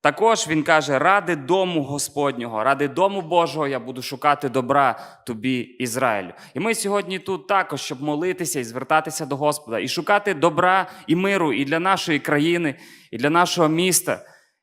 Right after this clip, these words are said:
а також і для наших братів і сестер, яких ми дуже сильно любимо. І ми тут, в домі Господньому, вперше для того, щоб зустрітися з Господом,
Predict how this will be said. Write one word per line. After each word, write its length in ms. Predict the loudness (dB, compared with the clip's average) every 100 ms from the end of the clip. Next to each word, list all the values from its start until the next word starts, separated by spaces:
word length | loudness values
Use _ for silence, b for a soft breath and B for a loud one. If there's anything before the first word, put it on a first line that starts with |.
| _ _
а 120 | -2
також 540 | 4 4 4 0 0 -6
і 40 |
для 160 | -6 -2
наших 420 | 0 0 -2 -4
братів 360 | -4 -2 -4 -2
і 60 |
сестер, 560 | -2 -4 -2 0 0 0
яких 300 | -6 -8 -6
ми 120 | -4
дуже 260 | -2 -2 -2
сильно 340 | -2 -2 0
любимо. 420 | 0 0 -2 -6 -10 B -2
І 60 |
ми 160 | 0 0
тут, 260 | -2 -4
в 80 | -2
домі 260 | 0 0 0
Господньому, 720 | -4 -4 -2 -2 -2 -4 -4
вперше 520 | -10 0 0 0 -4
для 140 | -4 -2
того, 280 | 0 0
щоб 220 | -2 -4 -4
зустрітися 480 | -6 -4 -4 -2
з 60 | -2
Господом, 580 | 2 2 0 -4 -4